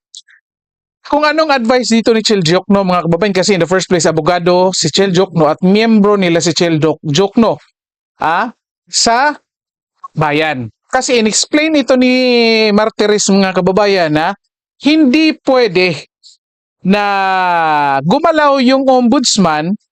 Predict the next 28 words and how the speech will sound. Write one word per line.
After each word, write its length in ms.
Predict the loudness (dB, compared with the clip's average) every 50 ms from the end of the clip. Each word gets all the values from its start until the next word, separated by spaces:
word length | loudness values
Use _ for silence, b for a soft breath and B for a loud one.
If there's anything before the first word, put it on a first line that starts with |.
| _ _
or 160 | -2 0 0
mag-file 480 | 0 0 -2 -2 -2 0 0 0 2 2
ng 160 | 2 2 0 0 0
kaso 320 | 0 0 0 0 0 2
doon 160 | 2 2 2
sa 160 | 2 0 0
impeachable 480 | 0 0 0 -2 -2 -2 0 0 0 0
officials. 640 | 0 0 0 -2 -2 0 -2 -2 -2 -4 -6 -8 -8 _ _ _ _ _ _
So, 80 | -8 -4
kailangan 560 | -2 -2 0 0 0 0 0 0 0 2 2
muna 400 | 2 2 2 2 2 0 0 -4 -6 _ _ _ _ _ _ _ _ _ _ _ _
ma-impeach 720 | 0 0 2 2 2 2 2 2 0 -2 0 0 -2 -2
ito 480 | -2 -2 -2 0 0 2 2 2 0 -2 -8 _ _ _ _ _ _ _
bago 320 | -2 0 0 0 0 0
sila 240 | 0 0 0 0 0
makapag-file 640 | 0 -2 -2 -2 -4 -6 -6 -4 -4 -2 -2 0 -2
ng 80 | -2
kaso. 400 | -2 -4 -4 -2 -2 -2 -2 -2 -4 _ _ _ _ _ _ _ _ _ _ _ _ _ _ _
Okay? 400 | _ -6 -4 -2 0 0 0 0
So, 80 | 0 0
yan 240 | 0 0 0 0 0
yung 240 | 0 -2 -2 -4 -4
simpleng 560 | -2 0 0 2 2 2 2 0 0 0 -2
explanation 720 | -2 -4 -4 -2 -2 -2 0 0 0 0 0 0 0 0
ni 80 | 0 0
Martires, 640 | 0 0 -2 -2 -2 -2 -2 0 0 -2 -2 -2 0
mga 240 | 0 0 0 0
kababayan. 400 | 0 0 0 0 0 0 0 -2